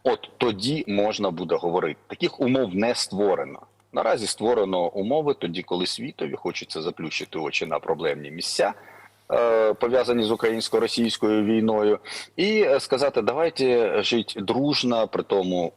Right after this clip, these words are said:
розумом усвідомлюючи, що тієї дружби з диктатором, скажений-, скаженим псом, яким є путінська Росія, не буде», але ілюзію собі можна на кілька років створити і сказати, що ми зробили, виконали якусь частину своєї місії.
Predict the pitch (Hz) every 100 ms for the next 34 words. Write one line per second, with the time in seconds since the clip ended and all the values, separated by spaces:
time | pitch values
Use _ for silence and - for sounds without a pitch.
0 | _ - - - - - 165 202 175 165
1 | 147 165 156 151 127 113 92 87 85 -
2 | - 98 117 110 104 113 107 85 82 82
3 | - 98 82 92 78 78 - 113 98 78
4 | 78 - - - 101 95 80 87 - -
5 | 76 78 78 78 78 76 80 - - -
6 | - 92 85 87 85 85 85 87 80 78
7 | - - - - 123 151 151 127 156 156
8 | 135 123 117 104 104 104 95 90 98 85
9 | 82 78 90 78 80 76 80 80 80 78
10 | - 85 85 92 85 - 135 156 - 87
11 | - 80 101 - - - 80 90 87 73
12 | 73 82 73 76 87 78 76 76 - -
13 | - - - 95 - 80 80 73 71 -
14 | -